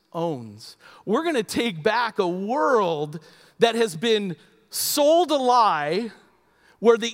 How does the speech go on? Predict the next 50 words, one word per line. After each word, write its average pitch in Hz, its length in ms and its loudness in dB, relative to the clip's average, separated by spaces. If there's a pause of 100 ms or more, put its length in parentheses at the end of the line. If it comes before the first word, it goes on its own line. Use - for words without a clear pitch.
evil 311 340 0
abounds, 190 760 -2 (240)
and 226 240 -4
we 277 220 2
bring 254 500 -2
our 285 240 2
light." 233 360 0
And 214 120 -4
it's 208 120 -8
kinda 269 260 -2
like, 240 240 0
have 214 100 -8
you 247 80 0
ever 269 80 -2
been 285 160 -2
in 277 100 -2
a 254 60 0
dark 233 320 0
room 247 220 -2
and 214 100 -4
someone 240 240 -4
comes 226 220 -4
in 240 80 0
with 214 100 -2
a 196 40 -2
huge 226 280 -4
halogen 226 460 -4
light 226 200 -4
and 220 80 -10
begins 208 320 -6
to 170 80 -8
shine 214 440 -4
it, 277 180 -4 (200)
and 214 120 -2
everybody 254 320 -2
goes, 214 300 2
"No, 320 600 -4
eh," 349 880 -6 (400)
you 208 200 0
know, 196 340 2 (720)
because 226 320 -2
they 277 120 -4
don't 269 440 -2
like 277 280 -2
light 226 400 -4
when 214 120 -4
they're 208 120 -4
in 208 80 -4
the 214 80 -4
darkness. 196 840 -8